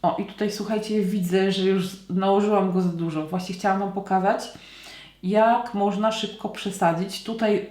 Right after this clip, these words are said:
nałożyłam go za dużo. Tu jest go akurat. Więc, e, jedyny ratunek to troszeczkę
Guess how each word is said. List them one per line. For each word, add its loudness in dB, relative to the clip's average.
nałożyłam 2
go 0
za 2
dużo. 0
Tu -4
jest 0
go 4
akurat. 0
Więc, 2
e, 0
jedyny 2
ratunek 0
to -10
troszeczkę -8